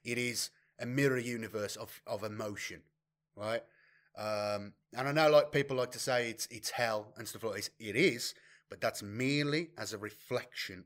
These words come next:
of the entities in the real world projecting their fears, which are stronger than other emotions,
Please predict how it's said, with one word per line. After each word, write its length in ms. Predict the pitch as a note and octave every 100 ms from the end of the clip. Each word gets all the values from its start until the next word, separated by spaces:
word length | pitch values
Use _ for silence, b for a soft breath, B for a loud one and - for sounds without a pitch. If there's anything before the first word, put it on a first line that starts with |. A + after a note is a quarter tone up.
| G2+
of 160 | G2
the 160 | G2 F#2+
entities 520 | A#2+ - - G#2 F2+
in 80 | F2+
the 80 | F2+
real 280 | C3 D3+
world 300 | G#2 F#2 F#2 - B B
projecting 680 | - G2 - A2+ - - A2
their 220 | G#2 G#2 G2
fears, 440 | - A#2+ F#2 F2 - B B B B
which 180 | G2+ -
are 60 |
stronger 500 | F#2+ - C#3 A#2 G#2
than 140 | G#2 G#2
other 180 | G#2
emotions, 560 | G2 G2+ G2+ - F2+ F2+